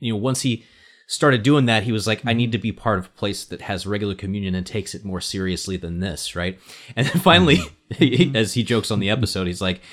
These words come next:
"I need to find a Protestant church that has the Eucharist." <laughs> Right? And that's kind of, and he's like,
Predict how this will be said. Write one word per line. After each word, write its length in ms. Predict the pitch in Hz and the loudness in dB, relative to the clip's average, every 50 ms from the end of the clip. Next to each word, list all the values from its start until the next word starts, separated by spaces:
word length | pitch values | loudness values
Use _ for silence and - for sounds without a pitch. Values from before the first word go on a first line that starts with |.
| - - - - - - - | -20 -20 -20 -20 -20 -10 -6
"I 80 | - 104 | -2 0
need 240 | 107 127 160 170 143 | 2 2 2 2 2
to 80 | 170 | 0
find 340 | - - - 117 120 120 110 | 0 2 2 2 2 2 2
a 40 | 104 | 0
Protestant 500 | 98 - 110 107 110 107 - - - - | -2 0 0 2 2 0 -2 -6 -10 -8
church 240 | - 110 104 92 - | -4 -4 -4 -4 -4
that 80 | 95 | -4
has 220 | - - 95 90 85 | -4 -2 -2 -2 -4
the 100 | 85 87 | -4 -2
Eucharist." 580 | 90 92 90 92 95 82 - - - - - - _ _ _ _ - 622 - | -2 -2 -2 -4 -6 -8 -6 -8 -8 -8 -10 -14 _ _ _ _ -10 -10 -4
<laughs> 140 | 139 - 139 - - - _ - - - - - - - - - - | -4 -4 -4 -4 -8 -20 _ -20 -18 -16 -16 -8 -6 -4 -2 2 4
Right? 400 | 185 175 - 190 165 160 - - | 4 6 6 6 6 6 6 6
And 200 | 170 143 147 139 | 6 4 4 4
that's 160 | - 190 - | 0 -2 -4
kind 220 | - 151 - 127 | -2 -2 -2 0
of, 60 | 110 - | 0 0
and 100 | 123 127 | 2 2
he's 160 | 131 117 117 | 2 2 2
like, 260 | 117 107 - - _ | 0 0 0 -4 _